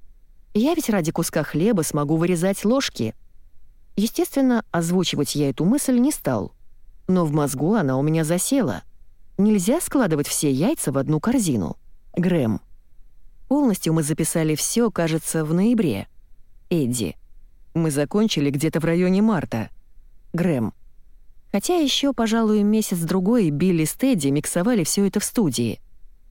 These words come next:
Я временами к ним заглядывал, слушал, что они там делают. Порой у меня возникали кое-какие соображения,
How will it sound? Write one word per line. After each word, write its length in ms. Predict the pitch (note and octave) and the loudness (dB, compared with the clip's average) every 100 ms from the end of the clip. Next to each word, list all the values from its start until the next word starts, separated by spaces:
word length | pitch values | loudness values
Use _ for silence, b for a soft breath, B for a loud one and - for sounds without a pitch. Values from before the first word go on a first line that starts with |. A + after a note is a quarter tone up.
| - - - - - - - - - - - - - | -20 -20 -20 -20 -20 -20 -20 -20 -20 -20 -20 -8 -2
Я 180 | E3+ | 0
временами 500 | E3+ F3+ G3+ G3+ D3 | 2 2 4 2 0
к 120 | C#3 E3+ | 0 0
ним 120 | D#3 | 0
заглядывал, 720 | C#3 C#3 D#3+ A#3 D#3 A#2 G#2+ | 0 0 2 2 0 0 -2
слушал, 460 | - F#3+ C4 - | -2 0 0 0
что 220 | C3 - D#3 | -4 -2 0
они 180 | D#3 | 0
там 200 | D3+ F3+ | 0 2
делают. 520 | G3+ F#3 A2+ G#2+ F2+ - - - - - - - - | 2 2 0 -2 -6 -12 -20 -20 -20 -20 -20 -14 -2
Порой 280 | G3 D4+ C#4 | 0 2 4
у 40 | |
меня 200 | A3+ A3 | 4 2
возникали 480 | G3 F#3+ - C4 G3+ | 2 2 2 2 2
кое-какие 460 | D#3+ D3 C#3+ - C#3 | 0 -2 -2 -2 -2
соображения, 840 | - D3+ E3+ E3+ D#3+ A2 G#2+ - | -2 0 0 0 0 0 -4 -6